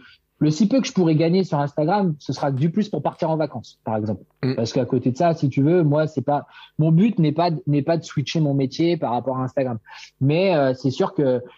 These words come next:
Speaker 1: c'est sûr que je peux comprendre qu'il y a des gens, enfin, je repense par exemple à, si tu veux donner un nom, euh, Elisha. Je pense qu'Elisha, quand il a fait son marathon balcon, euh, il est parti dans un mood réseaux sociaux. Après, on a basculé avec la, le, la naissance de son gosse et tout machin. Je pense qu'il avait des,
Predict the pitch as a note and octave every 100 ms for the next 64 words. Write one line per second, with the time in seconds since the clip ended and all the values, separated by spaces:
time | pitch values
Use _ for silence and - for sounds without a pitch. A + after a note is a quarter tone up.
0 | _ D3 C#3 G#3+ F3+ - E3 F3+ D#3+ A#3
1 | G3+ D3+ C#3 C3+ C3 C3+ C#3+ G#3+ F3 C#3
2 | B2+ B2 C#3 C#3+ F3+ - C3+ C#3+ D#3 B2+
3 | A#2 A2+ - B2 B2+ C3 C3 B2+ C3+ F3+
4 | G#3+ C#3 C3+ D3 D#3+ D#3+ - _ _ _
5 | D#3+ E3 E3 D3 D3 G3 A3 D3 B2+ C#3
6 | C#3 D3+ D#3 D3 C#3+ C#3+ - C#3 C#3 B2+
7 | F#3 A3 - - - B2+ C3 C3+ C#3+ C#3+
8 | D3+ - D3+ D3 C#3+ D3 D3+ E3 C#3 D#3+
9 | D3 D3+ E3 D3 - F#3+ A#3 - - C3
10 | D3+ E3+ D3+ D3 D3+ - D3+ E3+ D#3 C#3
11 | C3 C#3 C3 B2+ B2 C3 C3 C3 C#3 D3+
12 | D3 D#3+ C#3 C#3+ D3 D3 D#3+ E3 D3 E3+
13 | D#3+ D#3 D3+ F3+ E3 C#3 - C3 C3 C3+
14 | C3